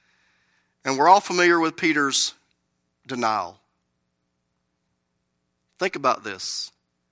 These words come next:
Jesus is standing feet away from Peter as he's at a fire, warming himself.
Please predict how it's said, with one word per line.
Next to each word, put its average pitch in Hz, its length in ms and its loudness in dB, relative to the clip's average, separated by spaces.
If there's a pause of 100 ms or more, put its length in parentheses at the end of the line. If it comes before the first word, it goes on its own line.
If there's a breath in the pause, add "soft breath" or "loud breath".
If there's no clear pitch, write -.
(680)
Jesus 180 540 -2
is 156 180 -2
standing 113 800 -2 (2250)
feet - 500 -8
away 113 520 -6 (1200)
from 117 200 -14
Peter 98 400 -14 (1040)
as 113 160 -8
he's 113 180 -10
at 120 160 -4
a 123 80 -8
fire, 92 480 -8 (1000)
warming 127 400 -4
himself. 107 760 -10